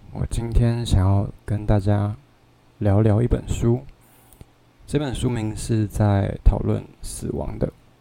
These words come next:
那这本书的书名叫做《凝视死亡：一位外科医师对衰老与死亡的思索》。那他谈论到的议题包含，我简单分成三个。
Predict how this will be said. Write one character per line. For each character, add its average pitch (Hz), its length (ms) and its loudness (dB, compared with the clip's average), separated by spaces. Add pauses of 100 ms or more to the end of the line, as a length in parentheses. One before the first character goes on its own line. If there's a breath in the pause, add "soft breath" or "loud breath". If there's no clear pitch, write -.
那 117 180 -6
这 113 200 -2
本 110 180 -6
书 - 160 -6
的 104 140 -4
书 - 200 -2
名 107 220 -8
叫 110 180 0
做 107 220 2 (600 loud breath)
《凝 104 340 -8
视 120 420 0
死 - 420 -8
亡： - 300 -4 (260)
一 113 100 0
位 120 200 8
外 113 220 6
科 110 180 0
医 107 220 -4
师 104 240 -2
对 101 320 2
衰 110 300 2
老 107 240 0 (380 loud breath)
与 101 140 -6
死 120 220 -4
亡 104 240 -2
的 - 220 -6
思 - 280 -6
索》。 - 220 0 (340)
那 135 220 2
他 131 240 4
谈 107 180 2
论 110 160 -4
到 107 160 2
的 98 120 0
议 104 160 -4
题 90 340 -2
包 101 240 2
含， 101 260 -4 (200)
我 110 100 2
简 104 260 -4
单 107 240 4 (300 loud breath)
分 113 480 -2
成 95 320 -2
三 98 380 -8
个。 - 160 -8